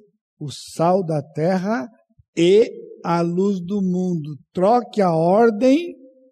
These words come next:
e você não vai captar o que Jesus disse. Por quê? Há uma ligação lógica entre elas na sequência de Cristo.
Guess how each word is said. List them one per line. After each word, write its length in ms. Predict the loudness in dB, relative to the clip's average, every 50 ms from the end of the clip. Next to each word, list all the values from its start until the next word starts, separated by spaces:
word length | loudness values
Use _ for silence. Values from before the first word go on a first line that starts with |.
| _ _ _ _ _ _ _ _ _ -6
e 100 | -4 -2
você 340 | 0 -2 -2 0 0 0
não 220 | 2 2 0 -2 0
vai 340 | 0 2 2 2 2 2 0
captar 440 | -2 -6 -8 -8 -6 -2 -2 -2
o 40 | 0
que 60 | 0
Jesus 240 | -2 -4 -4 -4 -4
disse. 440 | -6 -8 -10 -12 -14 -18 -20 -20 _ _ _ _ _ _ _ _ _ _ _ _ _ _ _ _ _ _ _ _
Por 180 | 0 0 0 0
quê? 260 | 0 0 0 0 -2 -6 -12 -20 _ -20 _ _ _ _ _ _ _ _ _ _ _ _ _ -4
Há 120 | -2 0
uma 160 | 2 2 2
ligação 480 | 2 2 2 2 2 2 2 2 2 2
lógica 580 | 4 4 4 4 4 2 0 0 0 2 2 2
entre 260 | 0 0 0 2 4
elas 300 | 4 6 4 4 2 2
na 100 | -2 -4
sequência 460 | -2 -4 -4 -2 -2 -2 -2 -2 -4
de 160 | -4 -4 -4
Cristo. 460 | -2 -2 -2 -2 -2 -6 -10 -16 -20